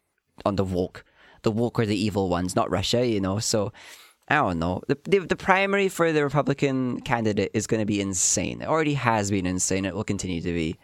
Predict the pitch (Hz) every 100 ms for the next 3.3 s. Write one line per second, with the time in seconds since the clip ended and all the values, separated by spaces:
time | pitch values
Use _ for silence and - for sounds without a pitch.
0 | - - - - _ - 113 - _ _
1 | - 147 151 170 196 196 - - 139 139
2 | 151 147 139 143 143 139 127 110 - 107
3 | 113 127